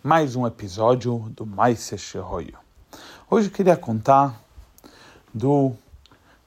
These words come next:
Rav Shalom Shvadron Mish-, Berejan, ele é o avô do famoso Rav Shalom Shvadron. Ele tava morando,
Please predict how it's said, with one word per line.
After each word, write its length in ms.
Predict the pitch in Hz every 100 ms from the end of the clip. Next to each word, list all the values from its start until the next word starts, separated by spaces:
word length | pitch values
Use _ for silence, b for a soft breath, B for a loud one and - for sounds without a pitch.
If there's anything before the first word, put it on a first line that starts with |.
| _
Rav 160 | 101 92
Shalom 420 | - 156 156 143
Shvadron 580 | - - 113 107 131 143
Mish-, 320 | 131 117 -
Berejan, 720 | 117 117 110 107 139 135 135 123 113
ele 160 | 120 113
é 40 |
o 60 | 107
avô 440 | 110 107 147 143 117 _ _ _ _ _ b b _
do 80 | 113
famoso 560 | - 117 131 147 131
Rav 160 | 120 113
Shalom 300 | - 127 123
Shvadron. 600 | - 110 107 127 120 113 - b b b b b b b b b b b b b _
Ele 880 | - 123 113 123 117 117 117 110 107 - _ _ _ _ _
tava 240 | 139 139
morando, 600 | 135 127 131 147 135 123